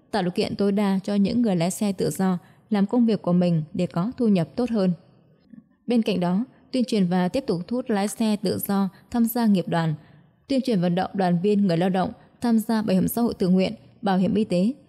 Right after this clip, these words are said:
để được chăm sóc sức khỏe và đảm bảo an sinh khi hết độ tuổi lao động. Nhân dịp này, Hội Chữ thập đỏ huyện Đà Tẻ có năm suất quà trao tặng cho năm đoàn viên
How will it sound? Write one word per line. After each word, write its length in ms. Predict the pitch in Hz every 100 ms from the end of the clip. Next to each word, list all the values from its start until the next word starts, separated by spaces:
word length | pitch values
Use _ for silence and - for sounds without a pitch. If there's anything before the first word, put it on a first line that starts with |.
| -
để 140 | 208 185
được 100 | 185
chăm 160 | 233 220
sóc 240 | - 294
sức 220 | 294 311 294
khỏe 220 | 208 151 - - _ -
và 140 | 190
đảm 180 | 175 185
bảo 120 | 165
an 240 | - 202 196
sinh 300 | 214 196 185 - _ _ -
khi 180 | 220
hết 160 | 247 285
độ 160 | 208 175
tuổi 200 | 180 156
lao 180 | 175
động. 180 | 175 180 - _ _ _ _ _ _ _ _ _ -
Nhân 200 | 254 247
dịp 160 | 214
này, 280 | 196 185 175 - - _ -
Hội 100 | 220
Chữ 100 | 240
thập 140 | 262
đỏ 140 | 233 220
huyện 180 | 196 185
Đà 120 | 175
Tẻ 220 | 185 151 - _ -
có 100 | 220
năm 180 | 240 226
suất 160 | 302 294
quà 220 | 214 185
trao 160 | 180 208
tặng 260 | 226 185
cho 120 | 180 214
năm 240 | 220 190
đoàn 200 | 180 165
viên 240 | 196 202